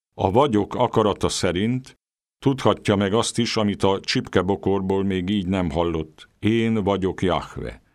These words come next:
Szövetségemet megtartom, kivezetlek benneteket, megszabadítalak.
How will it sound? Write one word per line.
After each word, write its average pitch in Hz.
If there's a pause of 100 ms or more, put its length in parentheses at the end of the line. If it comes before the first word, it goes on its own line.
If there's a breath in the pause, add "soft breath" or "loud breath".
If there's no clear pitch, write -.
(440 soft breath)
Szövetségemet 107
megtartom, 104 (100)
kivezetlek 90
benneteket, 80 (220)
megszabadítalak. 78